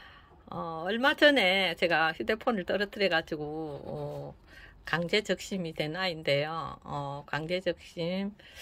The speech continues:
된 와중에 옆에 또 한 가지를 제가 수영이 미워질 것 같아서 잘랐어요.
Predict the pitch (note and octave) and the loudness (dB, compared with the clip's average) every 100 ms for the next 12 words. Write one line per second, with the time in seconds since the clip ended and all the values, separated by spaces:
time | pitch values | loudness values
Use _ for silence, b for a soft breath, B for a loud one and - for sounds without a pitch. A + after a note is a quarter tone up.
0 | B B B B B B B B B - | B B B B B B B B B -2
1 | G3+ A3+ A3 A3 A3 G#3 F#3 G3 C#4 C#4+ | 2 2 2 2 2 4 2 4 4 8
2 | A#3 A#3 A#3+ A3 G#3 G3+ A3 G#3+ G3 A3 | 10 8 8 4 4 0 2 4 6 6
3 | F#3+ F3 F3 D#3+ E3+ F3 E3+ - C4 B3 | 4 4 0 2 2 2 0 0 2 2
4 | G3+ F3+ F#3+ E3 D3 E3+ G3+ A3+ G#3+ E3+ | 0 2 2 0 -2 -2 4 4 4 -2
5 | E3 D#3+ D#3+ D#3 - C#3+ E3 E3+ F#3 E3+ | 0 0 0 -2 -2 -2 4 4 2 -2
6 | - B2+ C3+ | -2 -4 -4